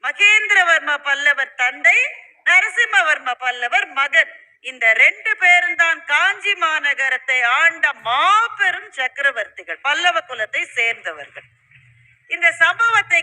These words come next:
கேள்விப்பட்ட உடனேயே அப்போது இளைஞனாக இருந்த நரசிம்மவர்ம பல்லவர் சொன்னாரா, "ஆகா, அந்த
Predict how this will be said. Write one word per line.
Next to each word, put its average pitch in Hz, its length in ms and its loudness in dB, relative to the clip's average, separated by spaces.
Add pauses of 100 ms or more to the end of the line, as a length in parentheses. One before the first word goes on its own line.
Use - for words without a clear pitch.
கேள்விப்பட்ட 359 840 2
உடனேயே 226 760 -2 (240)
அப்போது 415 600 -2
இளைஞனாக 392 760 2
இருந்த 320 220 -2
நரசிம்மவர்ம 302 840 0
பல்லவர் 254 300 -4
சொன்னாரா, 254 520 0 (260)
"ஆகா, 339 420 0 (340)
அந்த 220 240 -6